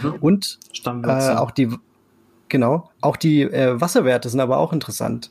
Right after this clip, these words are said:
Speaker 1: Mhm.
Speaker 2: Und hier vor allen Dingen Calcium und Magnesium. Wenn der, äh, Anteil von Calcium und Magnesium ein bisschen höher ist, oder je höher er ist, desto mehr Isoalphasäuren können, ähm, entstehen.
Speaker 1: Okay.
Speaker 2: Genau, ja.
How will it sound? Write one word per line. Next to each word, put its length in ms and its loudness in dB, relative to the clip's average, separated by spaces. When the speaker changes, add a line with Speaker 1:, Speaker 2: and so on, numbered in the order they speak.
Speaker 1:
Mhm. 340 -4
Speaker 2:
Und 260 -2
hier 140 -2
vor 140 0
allen 160 2
Dingen 320 2
Calcium 600 0
und 220 2
Magnesium. 760 2
Wenn 400 -2
der, 400 -2
äh, 60 -6
Anteil 540 -2
von 200 -6
Calcium 320 0
und 40 2
Magnesium 340 2
ein 40 -4
bisschen 240 -2
höher 220 2
ist, 300 -2
oder 220 -4
je 160 4
höher 240 4
er 200 2
ist, 240 -4
desto 180 -4
mehr 380 0
Isoalphasäuren 1000 0
können, 420 0
ähm, 360 -2
entstehen. 480 2
Speaker 1:
Okay. 240 -6
Speaker 2:
Genau, 340 -2
ja. 180 -4